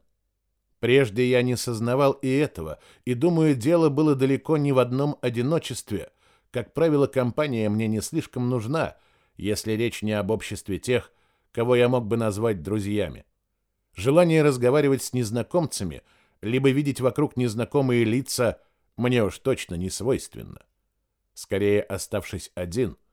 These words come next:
я словно бы некоторым образом утратил собственную индивидуальность. Ведь и дрозд, и кролик видели во мне вовсе не северяна,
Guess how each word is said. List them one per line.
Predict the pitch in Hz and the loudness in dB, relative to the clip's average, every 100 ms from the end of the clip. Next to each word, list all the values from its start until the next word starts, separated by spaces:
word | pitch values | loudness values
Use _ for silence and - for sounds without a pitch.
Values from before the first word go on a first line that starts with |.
| _ _ _ _ | _ _ _ _
я | 95 123 | -4 -4
словно | - 190 170 170 | 4 4 6 4
бы | 147 | 4
некоторым | 139 156 147 - 139 135 | 2 2 0 0 0 0
образом | - 143 139 123 131 117 | -2 0 2 2 2 -2
утратил | 117 - 120 139 139 110 | -6 -4 0 0 0 -4
собственную | - 123 - 120 113 113 110 101 - | -4 -6 -6 -4 -2 0 0 -2 -2
индивидуальность. | 113 101 110 110 117 127 82 60 - - _ _ _ _ _ _ _ _ | -4 -2 -2 -2 2 2 2 -6 -14 -18 _ _ _ _ _ _ _ _
Ведь | 120 127 - - | 0 0 0 -6
и | 123 | -4
дрозд, | 120 156 - - _ _ _ | 2 0 0 -10 _ _ _
и | - | -14
кролик | 90 95 135 120 - _ _ _ _ | -8 2 2 2 -4 _ _ _ _
видели | 92 131 147 156 | -2 0 2 4
во | 151 156 | 4 4
мне | 127 123 127 - | 4 2 0 -2
вовсе | 117 123 123 - | 2 2 0 -2
не | 151 143 | -2 -2
северяна, | - 123 113 104 127 127 110 | -2 0 2 2 2 0 -8